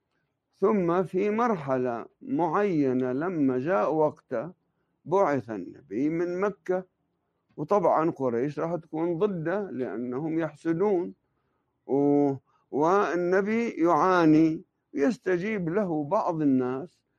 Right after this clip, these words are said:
بعدين هيأ لآخرين أنصار في المدينة يمانيين تحالفوا معه. وربى نوعية ممتازة من المقاتلين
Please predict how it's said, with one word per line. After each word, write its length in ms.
بعدين 500
هيأ 480
لآخرين 920
أنصار 580
في 120
المدينة 680
يمانيين 960
تحالفوا 760
معه. 580
وربى 640
نوعية 960
ممتازة 1040
من 260
المقاتلين 1400